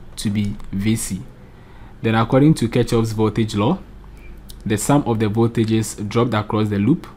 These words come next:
that is V R plus V C, is equal to the source voltage, that is V. Notice that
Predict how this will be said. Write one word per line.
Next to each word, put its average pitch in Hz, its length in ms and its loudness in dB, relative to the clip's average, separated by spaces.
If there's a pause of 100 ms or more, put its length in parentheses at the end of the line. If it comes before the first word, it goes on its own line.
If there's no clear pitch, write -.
(180)
that 107 260 -2
is 101 300 -2 (400)
V 113 340 0
R 110 380 0 (880)
plus 101 560 0 (240)
V 110 260 0
C, 113 380 0 (520)
is - 220 -6
equal 117 300 4
to 110 180 0
the 98 60 0
source 110 320 0
voltage, 104 540 -2 (420)
that 107 260 0
is 101 300 -4
V. 101 380 -2 (1120)
Notice 135 400 6
that 104 400 0